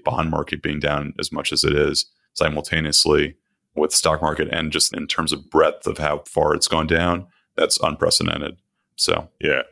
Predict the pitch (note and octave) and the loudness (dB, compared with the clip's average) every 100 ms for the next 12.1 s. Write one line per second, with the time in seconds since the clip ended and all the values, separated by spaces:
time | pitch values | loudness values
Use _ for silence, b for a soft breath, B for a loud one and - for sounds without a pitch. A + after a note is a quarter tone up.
0 | _ F2 G2 F#2+ D#2 C#2+ D2 D2 - D2+ | _ 0 2 4 2 2 2 0 0 0
1 | C#2 C#2 C2+ - - C#2+ E2 - C2+ C2 | 0 0 -4 -4 2 2 2 -2 -2 -2
2 | B1+ - - C#2+ - C#2 C#2+ - - - | -4 -8 -4 -4 -4 -4 -4 -6 -6 0
3 | C#2 C2 C2+ C2+ - C#2+ C2+ C2+ - C#2 | 0 0 0 0 -2 -2 -2 -2 -2 -2
4 | C2+ C#2 C#2 C2+ - A1+ D#2 F2+ E2 D#2 | 0 2 2 0 -4 -2 2 2 4 2
5 | - - D#2+ D2+ D2 C#2 - B B B | 0 -2 0 2 0 -4 -10 B B B
6 | B D#2 D2 C#2 C#2+ C#2+ C#2+ C#2 C#2+ C#2 | B 0 2 2 0 2 2 2 2 2
7 | C2 - C#2+ C2+ - - - - D2 C#2 | 0 0 -2 -2 -2 -4 -8 -6 -4 -4
8 | - B1+ - C#2 C2 - C2+ C2+ C2+ C2 | -8 -10 -2 0 0 -2 0 2 2 0
9 | - _ _ _ _ D#2+ D#2+ D2+ D2+ D2 | -6 _ _ _ _ 0 0 0 0 2
10 | C#2 D2+ C#2 C2 C#2+ C#2 C#2 C#2+ C2+ C2+ | 2 2 0 0 -2 -2 0 0 0 -2
11 | C2+ C#2 - - B1+ C2 C#2 C#2 C#2+ C2+ | -2 -2 -2 -4 0 2 2 0 -2 -4